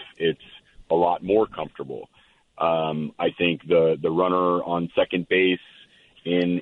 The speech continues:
in extra innings was something that baseball traditionalists hated and now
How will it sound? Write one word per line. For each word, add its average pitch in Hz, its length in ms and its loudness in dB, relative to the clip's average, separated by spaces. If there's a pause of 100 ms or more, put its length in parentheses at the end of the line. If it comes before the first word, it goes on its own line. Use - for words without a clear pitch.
(120)
in 87 500 -2
extra 95 340 -2
innings 87 460 0
was 80 160 0
something 85 320 0
that 80 200 4 (220)
baseball 87 320 2
traditionalists 85 600 0 (640)
hated 95 440 2
and 98 120 0
now 101 200 2